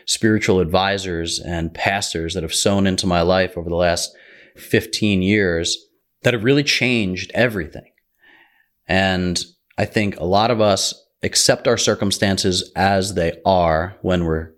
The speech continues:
kids. And I'd say ninety percent of the people never know how to grow past that. They never think that it's something that they can do. They never see any other people talking about it. They just hear the successes. And the fact is, is that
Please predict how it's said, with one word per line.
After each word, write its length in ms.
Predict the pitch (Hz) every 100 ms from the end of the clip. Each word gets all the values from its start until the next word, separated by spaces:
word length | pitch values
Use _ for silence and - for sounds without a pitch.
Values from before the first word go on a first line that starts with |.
| -
kids. 540 | 135 87 78 - - - - - - -
And 80 | 92
I'd 160 | 95 -
say 260 | 107 92
ninety 340 | 92 92 101 98
percent 300 | - 110 95
of 60 |
the 60 | 85
people 260 | 104 90
never 240 | 90 92 95
know 120 | 92
how 80 | 95
to 60 |
grow 260 | 85 92 85
past 460 | - - 92 90 -
that. 280 | - - _ _ - - -
They 100 | 101
never 200 | 98 87
think 280 | - 110 117
that 120 | 110
it's 180 | - -
something 320 | 101 107 104
that 160 | 90
they 100 | 101
can 220 | 95 95 85
do. 360 | 92 113 165
They 100 | -
never 200 | 95 87
see 500 | 87 - - 110 110 -
any 200 | 104 101
other 300 | 95 92 90 - -
people 200 | 87 78
talking 440 | - 95 101 110
about 200 | 107 113
it. 160 | 135 -
They 100 | 90
just 220 | 90 -
hear 220 | 98 92
the 100 | 87
successes. 800 | 87 - - 92 - 135 139 - - - - - -
And 480 | - 87 90 87 82 - _ _ -
the 100 | 98
fact 340 | 113 117 -
is, 280 | 110 151 104
is 140 | 90
that 460 | 98 92 90 - _